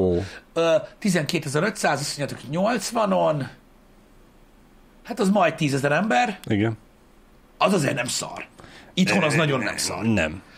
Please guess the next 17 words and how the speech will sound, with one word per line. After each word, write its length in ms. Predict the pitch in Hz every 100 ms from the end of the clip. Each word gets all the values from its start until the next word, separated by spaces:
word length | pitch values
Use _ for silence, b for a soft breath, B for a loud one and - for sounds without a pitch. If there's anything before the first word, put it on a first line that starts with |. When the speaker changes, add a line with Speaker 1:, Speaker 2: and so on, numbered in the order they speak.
| B
Speaker 2:
Tehát, 160 | 165
hogyha 80 | 160
Speaker 1:
Nem. 100 | - 208
Speaker 2:
majdnem 280 | 240 220
tízezer, 360 | 160 190 160 151
mondjuk 200 | 147 143
kilencezer-ötszázan 960 | - 208 156 147 147 156 165 127 123
voltak 440 | 131 220 - 143 - B B B B
a 120 | -
Sum, 260 | - 165 147
Sum 200 | - 151
forty-one-on, 360 | 147 135 147
nem 100 | 143 156
tudom, 120 | 147
hogy 80 | 135
voltak-e 320 | 139 - 131
annyian, 420 | 120 135 180 190